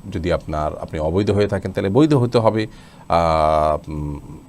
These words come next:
সোজা কথা, আপনার সালাত আদায়ের জন্য যা যা দরকার, সব আপনাকে করতে হবে।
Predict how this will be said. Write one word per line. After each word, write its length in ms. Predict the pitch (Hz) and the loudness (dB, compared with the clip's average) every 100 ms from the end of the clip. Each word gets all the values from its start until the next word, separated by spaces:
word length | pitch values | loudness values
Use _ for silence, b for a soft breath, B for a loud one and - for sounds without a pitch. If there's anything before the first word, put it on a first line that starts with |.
| - | -16
সোজা 560 | - - - - 90 113 | -14 -14 -8 -4 0 0
কথা, 340 | 131 - 143 | 0 -4 -2
আপনার 300 | 117 - 120 | -2 -4 -6
সালাত 420 | 120 - 85 110 | -6 -4 0 0
আদায়ের 200 | 131 131 | 0 -2
জন্য 240 | 131 147 160 | 0 -2 2
যা 200 | - 110 | 4 6
যা 80 | 143 | 4
দরকার, 280 | 160 - | 0 -6
সব 220 | - - 330 | -4 2 4
আপনাকে 340 | - 160 127 | 4 2 0
করতে 260 | - - 73 | -2 -2 -6
হবে। 180 | 71 | -8